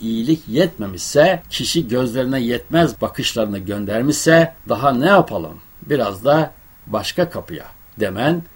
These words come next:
iyilik yapabilecekken yapmaktan kendini alıkoyman iyi bir şey değildir. Meşhur hikayecilerimizden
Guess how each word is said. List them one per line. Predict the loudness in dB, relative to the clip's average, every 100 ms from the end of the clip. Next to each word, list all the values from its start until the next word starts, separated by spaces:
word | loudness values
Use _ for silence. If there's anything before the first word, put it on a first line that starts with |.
| -6
iyilik | -4 0 0 -2
yapabilecekken | -6 -8 -8 -8 -10 -12 -8 -6 -4 -6 -8
yapmaktan | -8 -6 -8 -10 -6 -4 -4 -6
kendini | -10 -10 -8 -6 -6 -8 -16 -20 -10
alıkoyman | -10 -10 -8 -6 -4 -4 -6 -10 -16 -10
iyi | -8 -8
bir | -8
şey | -8 -8
değildir. | -10 -14 -16 -20 -20 -20 -20 -14 0
Meşhur | 2 2 2 2
hikayecilerimizden | 2 0 2 0 -2 -6 -6 -8 -2 -2 -2